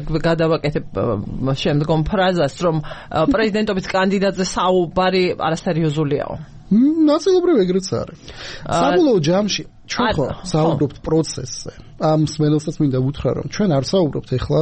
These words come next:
Speaker 2: ბატონი ყაველაშვილის პიროვნულ თვისებებზე. ამაზე ჯობია რამე სხვა თოქ-შოუში ისაუბრონ. ჩვენ საუბრობთ იმ
Speaker 1: ამაზეც
Speaker 2: პროცესზე.
Speaker 1: შეუძლიათ ნახონ, მათ შორის ჩვენს პლატფორმაზე მასზეც, ასე ვთქვათ.
Speaker 2: კი, მე
Speaker 1: და
Speaker 2: არ მიყვარს ზოგადად ადამიანზე საუბარი,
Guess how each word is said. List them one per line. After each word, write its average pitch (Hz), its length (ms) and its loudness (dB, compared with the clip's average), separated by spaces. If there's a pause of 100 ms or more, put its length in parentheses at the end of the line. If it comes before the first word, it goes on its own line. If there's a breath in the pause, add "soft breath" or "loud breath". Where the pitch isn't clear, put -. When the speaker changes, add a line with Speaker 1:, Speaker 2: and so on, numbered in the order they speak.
Speaker 2:
ბატონი 135 320 0
ყაველაშვილის 127 640 0
პიროვნულ 123 400 0
თვისებებზე. - 640 -4 (500 loud breath)
ამაზე 143 380 2 (260)
ჯობია 131 400 2
რამე 147 160 2
სხვა 123 280 -2
თოქ-შოუში 123 520 -2
ისაუბრონ. - 400 -4
ჩვენ 262 240 0
საუბრობთ 180 400 2
იმ 170 80 4
Speaker 1:
ამაზეც 247 400 2
Speaker 2:
პროცესზე. 170 160 2
Speaker 1:
შეუძლიათ 220 480 0
ნახონ, 175 340 0 (300)
მათ 190 200 0
შორის 180 200 0
ჩვენს 175 240 -2
პლატფორმაზე 165 560 0
მასზეც, 170 460 -2 (500)
ასე - 160 -6
ვთქვათ. - 280 -2 (520 loud breath)
Speaker 2:
კი, 226 120 2 (200)
მე 262 80 2
Speaker 1:
და 226 80 2
Speaker 2:
არ 190 160 2
მიყვარს 151 400 0
ზოგადად 139 320 4
ადამიანზე 139 480 2
საუბარი, 175 680 2